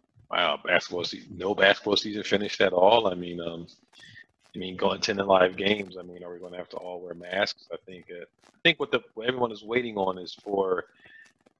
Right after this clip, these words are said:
the numbers, I think, to, to kind of crest where you're not getting a whole bunch of new cases reported, but you have what you have, and those numbers are,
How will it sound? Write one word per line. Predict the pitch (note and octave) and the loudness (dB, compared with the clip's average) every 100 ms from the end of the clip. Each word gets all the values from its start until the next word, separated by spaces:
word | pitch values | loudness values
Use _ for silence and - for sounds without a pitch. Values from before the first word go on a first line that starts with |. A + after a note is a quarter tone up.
| _ | _
the | F#2+ | -12
numbers, | G2 G2+ A#2 G#2+ F2+ E2+ E2 - | -2 4 6 4 -4 -6 -8 -4
I | F#2 | -4
think, | - F#2+ F#2 - | -2 -2 -2 -10
to, | F#2 F2+ F2+ F2 F2 E2+ E2 | -6 -4 -4 -4 -6 -8 -12
to | - - | -14 -4
kind | G2 E2 | -4 -4
of | - | -6
crest | - G#2 F#2+ - | 4 6 6 0
where | F#2 | -6
you're | F2 | -2
not | F#2 F#2+ - | 2 2 2
getting | F2+ F#2 - G2+ | -4 -4 -8 -6
a | |
whole | F#2 G2 | -6 -2
bunch | G2 F#2 | -2 -2
of | F2+ | -4
new | F#2 F#2+ - | -6 -8 -4
cases | G2 F#2 - - | -4 -2 -6 -8
reported, | - - D3 G#2+ F2 - _ _ _ - | -8 4 4 4 -2 -12 _ _ _ -8
but | F2+ F#2 | -8 -6
you | - | 2
have | G#2+ G2 | 6 6
what | F#2 - | 4 -4
you | F2 | 0
have, | G2+ F#2+ | 2 2
and | F2+ | 0
those | F2+ E2 | -8 -8
numbers | F#2+ F#2+ F#2 E2 | -2 -2 -2 -8
are, | E2+ | -8